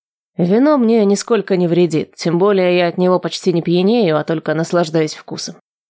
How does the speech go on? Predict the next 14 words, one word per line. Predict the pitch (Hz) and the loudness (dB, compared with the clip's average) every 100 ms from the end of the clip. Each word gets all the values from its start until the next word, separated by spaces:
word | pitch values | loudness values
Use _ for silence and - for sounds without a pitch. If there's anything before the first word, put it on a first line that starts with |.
| _ | _
Ведь | - 190 247 | -2 0 0
алкоголь — | 240 269 262 311 262 | 0 0 0 0 0
это | 247 | 0
яд, | 240 240 214 - - - - | 2 2 0 -4 -12 -16 -6
а | 170 | -2
уж | 175 175 | -2 -2
к | - | 0
ядам-то | 180 208 240 208 185 190 | 2 2 2 -2 -2 -4
тела | 180 185 202 226 | -2 0 0 0
всех | - 208 190 | 0 0 2
демонологов | 190 190 190 220 196 180 175 | 0 2 2 2 0 -2 -4
невероятно | 185 175 175 170 170 196 180 175 | -2 0 0 0 0 -2 -2 -6
устойчивы". | - 156 156 143 156 156 _ _ _ _ _ - | -6 -8 -8 -10 -12 -16 _ _ _ _ _ -8
"Всех!" | - - 170 - - - | -4 -2 -4 -6 -12 -16